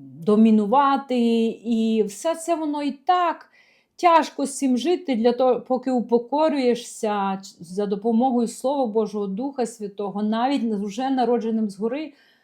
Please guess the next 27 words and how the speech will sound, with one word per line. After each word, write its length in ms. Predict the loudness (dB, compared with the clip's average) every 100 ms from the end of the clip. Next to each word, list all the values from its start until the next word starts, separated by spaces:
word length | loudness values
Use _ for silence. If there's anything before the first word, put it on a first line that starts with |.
| _ _ _ -6
тяжко, 960 | -2 -2 -2 -6 -4 2 2 0 -4 -10 -8
е, 360 | -8 -6 -10 -4
пильнувати, 1000 | 0 2 2 -2 -2 -2 -4 -2 -2 -2
е, 320 | -6 -12 -18 -18
щоб 280 | -14 -6 -2
не 120 | -2
впасти 500 | -2 -2 -4 -2 -4
в 60 | -4
таку 240 | -8 -10
спокусу. 640 | -12 -16 -10 -6 -6 -4 -6
А 80 |
тут 380 | -6 -6 -6 -4
такі 260 | -8 -6 -8
проповідники, 920 | -8 -8 -4 -2 -2 -4 -6 -8 -10 _ _ _ _ -2
вони 180 | -2
приходять 640 | 0 -4 -4 -4 -2 -4 -4
і 120 | 0
маніпулюють 960 | 2 2 2 0 -2 -2 0 0 -2 _
лише 500 | -2 0 0 -2 -6
з 100 | -4
однією 480 | -4 0 0 0 -2
ціллю: 440 | -4 -6 -8 -6 -4
не 260 | -2 0 0
навчити 640 | -2 -4 -6 -8 -6 -10
тебе 320 | -12 -14 -12
любити 400 | -14 -14 -14 -12
Бога, 540 | -4 0 2 2 0